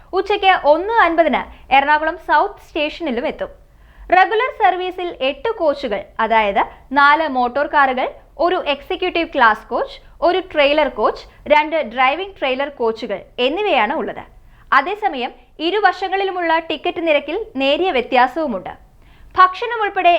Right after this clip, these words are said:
എറണാകുളത്ത് നിന്നും ബാംഗ്ലൂർ വരെയുള്ള ചെയർ കാർ നിരക്ക് ആയിരത്തി അറുന്നൂറ്റി പതിനഞ്ച് രൂപയും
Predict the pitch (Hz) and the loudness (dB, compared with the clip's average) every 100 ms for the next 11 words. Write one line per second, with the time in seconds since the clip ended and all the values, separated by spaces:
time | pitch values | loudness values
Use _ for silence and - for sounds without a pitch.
0 | - 294 302 339 349 349 339 320 285 269 | 2 -2 2 2 2 -2 -4 -6 -6 0
1 | 254 262 302 339 302 277 269 262 247 - | 2 2 -2 -6 -4 -4 -4 -2 -4 -4
2 | - - - 349 392 381 392 339 262 240 | -16 -12 0 2 4 4 2 4 -2 -2
3 | 208 - - - 247 269 302 339 339 285 | -2 -4 -10 0 4 4 2 -2 0 0
4 | 285 302 359 359 240 233 277 330 320 247 | -2 -6 -6 -2 -2 0 -6 -4 -4 -2
5 | 233 | -4